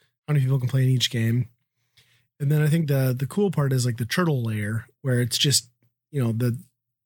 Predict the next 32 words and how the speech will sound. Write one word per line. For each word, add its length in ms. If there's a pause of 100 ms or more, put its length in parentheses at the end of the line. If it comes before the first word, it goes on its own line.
the 60
turtle 300
layer, 320
and 220
you 60
can 160
go 200
through 240
and 100
look 200
at 280 (580)
original 320
box 400
art 280
for 140
all 160
the 100
games, 500 (220)
E-, 80 (180)
English 420
and 160
Japanese, 920 (460)
the 80
comics, 960 (160)
um, 360
screenshots 1400
from 300
each 300
season 340
of 140
the 320
original 760